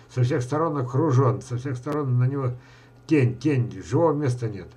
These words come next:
Все равно королевский плодоносит благодаря вот этому подвою. Вот этим веткам цены нет. Это сверхцена. Эта ветка должна стоить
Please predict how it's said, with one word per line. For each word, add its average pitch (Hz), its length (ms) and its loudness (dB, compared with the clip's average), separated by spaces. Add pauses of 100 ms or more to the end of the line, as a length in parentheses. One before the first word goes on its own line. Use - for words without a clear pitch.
Все - 220 -8
равно 120 420 2
королевский 98 480 -6
плодоносит 123 680 -4 (420)
благодаря 98 420 -4
вот 120 140 0
этому 120 240 -2
подвою. 90 380 -6
Вот 104 160 -8
этим 120 240 -2
веткам 101 380 -2
цены 113 240 -4
нет. 95 200 -10
Это 123 320 -2 (420)
сверхцена. 127 760 0
Эта 120 160 0
ветка 147 320 2
должна 135 260 2
стоить 123 400 -2